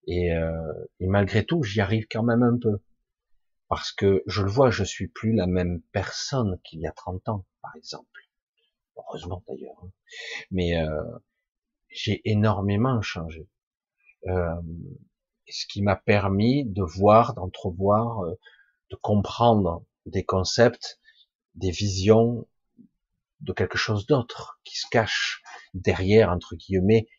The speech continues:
les rideaux de ce théâtre, hein, cette illusion.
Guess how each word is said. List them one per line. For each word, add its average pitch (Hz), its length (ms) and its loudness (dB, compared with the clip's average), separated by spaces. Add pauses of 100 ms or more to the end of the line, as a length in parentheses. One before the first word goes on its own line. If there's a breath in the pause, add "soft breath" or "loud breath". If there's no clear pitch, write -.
les 92 220 0
rideaux 104 460 4
de - 100 -4
ce - 160 -8
théâtre, - 680 -6 (180)
hein, 92 320 -6 (240)
cette - 300 -12
illusion. 85 520 -6